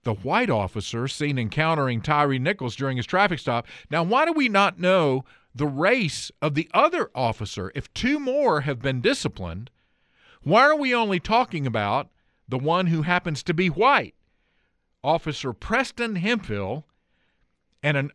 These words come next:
unidentified officer were relieved of their duty a day after the Memphis, uh, uh, incident, Memphis P D revealed Monday.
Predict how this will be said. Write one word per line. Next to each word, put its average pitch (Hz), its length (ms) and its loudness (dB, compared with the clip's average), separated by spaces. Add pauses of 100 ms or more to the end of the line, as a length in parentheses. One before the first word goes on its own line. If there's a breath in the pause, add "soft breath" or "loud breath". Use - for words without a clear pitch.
unidentified 208 1040 4
officer 123 560 0
were 113 140 -2
relieved 147 500 0
of 156 80 -2
their 143 140 2
duty 139 360 0
a 113 80 0
day 156 260 2
after 143 220 -2
the 131 160 -2
Memphis, 123 360 -4 (160)
uh, 113 240 -4 (100)
uh, 110 260 -6
incident, 127 480 -6
Memphis 131 420 -4
P 143 220 -2
D 147 180 -2
revealed 127 440 0
Monday. 131 320 -4